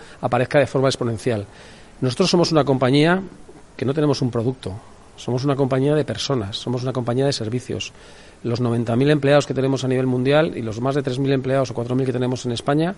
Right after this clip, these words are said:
son nuestro activo. Todo nuestro foco consiste en desarrollar esas capacidades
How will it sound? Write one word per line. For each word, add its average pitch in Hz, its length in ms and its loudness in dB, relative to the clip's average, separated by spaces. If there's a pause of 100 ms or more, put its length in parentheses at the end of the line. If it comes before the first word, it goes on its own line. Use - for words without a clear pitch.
(440)
son 139 260 2
nuestro 135 300 2
activo. 117 400 -2 (800)
Todo 165 220 4
nuestro 151 260 2
foco 208 420 -2 (300)
consiste 147 680 0
en 143 100 2
desarrollar 120 460 2
esas 139 200 -2
capacidades 139 760 0